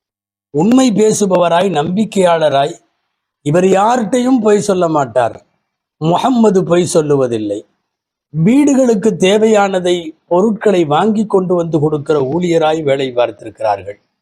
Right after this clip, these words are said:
முடியாதவர்கள், வயோதிகர்கள், இல்லாதவர்கள், வறுமையிலே இருப்பவர்கள், வறியவர்கள், இவர்களுக்கெல்லாம் தோழராய் ஊருக்குள்ளே ஒருவர் வேண்டுமென்றால் அது முஹம்மது ஸல்லல்லாஹு அலைஹி வஸல்லம் தான். ஒரு இள வயசில்,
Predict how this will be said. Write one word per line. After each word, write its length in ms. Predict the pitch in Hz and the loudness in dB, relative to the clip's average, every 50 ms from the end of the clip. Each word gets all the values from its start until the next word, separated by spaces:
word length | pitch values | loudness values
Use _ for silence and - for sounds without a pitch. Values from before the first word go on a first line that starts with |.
| _ _ _ _ _ _ _ _ _ _ _ _ | _ _ _ _ _ _ _ _ _ _ _ _
முடியாதவர்கள், 880 | - 170 185 185 247 277 277 262 269 240 247 226 214 208 180 196 196 180 | -4 -2 0 2 2 2 2 2 2 2 2 2 0 0 0 -2 -2 -2
வயோதிகர்கள், 800 | 160 156 160 180 196 220 226 202 220 196 196 175 170 165 170 170 | -2 0 2 2 4 2 2 2 2 0 0 0 0 0 -2 -2
இல்லாதவர்கள், 880 | 160 143 147 156 175 196 202 208 196 190 175 165 160 147 143 151 147 139 | -2 -4 -4 -2 0 0 2 2 0 0 0 -2 0 0 -2 -2 -2 0
வறுமையிலே 540 | 131 131 151 180 208 208 196 185 180 170 | -2 0 0 0 -2 -4 -4 -2 -2 -2
இருப்பவர்கள், 680 | 160 151 151 147 139 147 143 139 139 135 127 131 131 123 | 0 -2 -4 -4 -4 -4 -2 -2 -2 -2 -2 -2 -4 -2
வறியவர்கள், 680 | 113 117 135 160 175 185 156 147 127 117 117 117 113 110 _ _ _ _ _ _ _ _ _ - | -2 0 0 0 0 -2 -2 -2 -2 -2 -2 -4 -4 -4 _ _ _ _ _ _ _ _ _ -6
இவர்களுக்கெல்லாம் 880 | 165 165 190 196 208 214 220 214 220 226 226 233 240 247 247 226 156 - | -4 -2 0 2 2 2 2 2 0 0 0 2 0 0 0 -2 -2 0
தோழராய் 560 | 185 208 220 226 220 220 214 214 220 226 226 214 | 2 2 4 4 2 2 2 2 2 2 0 -2
ஊருக்குள்ளே 580 | 180 170 190 214 214 185 151 - 185 185 180 | -2 -2 0 0 0 -2 -2 -2 -2 0 0
ஒருவர் 380 | 175 165 165 165 156 151 147 135 | 0 0 0 0 0 -2 -2 0
வேண்டுமென்றால் 760 | 135 147 165 165 160 143 139 131 127 117 123 127 123 127 - _ _ _ _ _ - | -2 -2 -2 -2 -2 -4 -4 -4 -4 -2 0 0 0 -2 -4 _ _ _ _ _ -8
அது 140 | - 143 147 | -4 -4 -2
முஹம்மது 340 | 151 165 165 170 170 147 - | -2 -2 -2 -4 -4 -6 -4
ஸல்லல்லாஹு 220 | 147 135 131 120 113 | -4 -2 0 0 -2
அலைஹி 180 | 110 107 107 107 - | -2 -4 -8 -8 -10
வஸல்லம் 280 | 107 101 101 98 98 98 | -12 -12 -12 -12 -12 -14
தான். 160 | 98 - _ _ _ _ _ _ _ _ _ _ _ _ | -18 -20 _ _ _ _ _ _ _ _ _ _ _ _
ஒரு 220 | - 185 202 208 | -4 -2 -2 0
இள 220 | 208 226 247 277 254 | 0 2 2 2 2
வயசில், 640 | 190 160 151 143 123 - - 131 - 165 - _ | 2 2 2 0 0 -2 -4 -4 -4 -4 -6 _